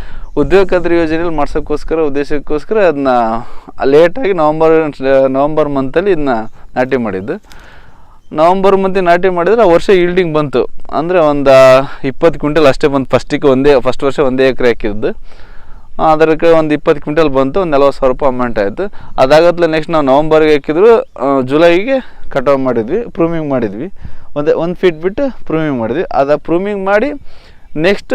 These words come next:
five to six ಮಂತಿಗೆ ಈಲ್ಡಿಂಗ್ ಸ್ಟಾರ್ಟ್ ಆಗುತ್ತೆ.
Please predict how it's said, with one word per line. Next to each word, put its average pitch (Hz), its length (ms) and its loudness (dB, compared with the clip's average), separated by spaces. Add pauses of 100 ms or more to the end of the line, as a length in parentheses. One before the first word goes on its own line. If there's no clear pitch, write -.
(280)
five 175 320 4
to 202 200 -2
six 180 200 -6
ಮಂತಿಗೆ 196 340 -4
ಈಲ್ಡಿಂಗ್ 175 360 0
ಸ್ಟಾರ್ಟ್ 139 220 0
ಆಗುತ್ತೆ. 104 400 -2